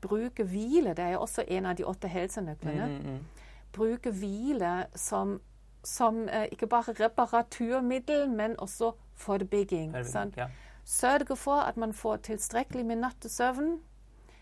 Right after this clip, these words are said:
Speaker 1: Eh, sørge også for at vi sover helst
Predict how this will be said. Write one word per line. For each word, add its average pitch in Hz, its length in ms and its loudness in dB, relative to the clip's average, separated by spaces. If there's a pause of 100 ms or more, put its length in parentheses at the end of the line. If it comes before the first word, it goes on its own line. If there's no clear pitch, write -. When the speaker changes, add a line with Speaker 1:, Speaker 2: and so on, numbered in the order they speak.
(280)
Speaker 1:
Eh, 208 260 0
sørge 254 480 2
også 247 280 -2
for 294 320 4 (120)
at 220 280 0
vi 240 300 -2 (440)
sover 226 540 2 (340)
helst 214 420 -2